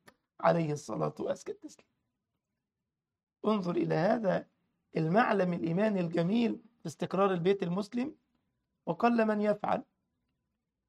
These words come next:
قل من يجلس ويستمع لزوجته تفضفض بما تعانيه، تتكلم عن أحوالها،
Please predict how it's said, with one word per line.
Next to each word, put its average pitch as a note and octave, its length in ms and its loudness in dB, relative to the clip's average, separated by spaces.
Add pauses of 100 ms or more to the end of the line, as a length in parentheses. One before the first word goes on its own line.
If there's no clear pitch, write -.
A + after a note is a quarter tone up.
(240)
قل G3+ 300 2
من E3 140 0
يجلس E3 640 -6 (600)
ويستمع F3 600 0
لزوجته D#3 680 -2 (1400)
تفضفض D#3 680 -2 (520)
بما E3+ 240 2
تعانيه، D#3 640 -2 (1400)
تتكلم E3+ 580 0
عن E3 160 -2
أحوالها، E3 720 -2